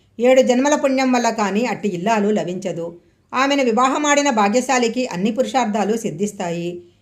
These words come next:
అలాంటి భార్య లేకుండా యజ్ఞము మొదలైన ధర్మాలన్నీ సఫలం కాజాలవు.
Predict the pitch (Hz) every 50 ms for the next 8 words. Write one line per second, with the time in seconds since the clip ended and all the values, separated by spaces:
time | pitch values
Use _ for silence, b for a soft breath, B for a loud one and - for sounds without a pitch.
0 | B B 220 240 254 277 277 262 269 254 202 202 202 226 254 285 285 277 269 262
1 | 262 247 240 233 240 233 220 208 196 180 175 202 254 262 254 269 254 233 214 208
2 | 214 214 214 214 190 180 170 170 208 240 247 240 226 208 202 208 220 208 214 170
3 | 151 208 226 240 233 214 202 180 170 180 175 170 170 160 160 165 170 175 -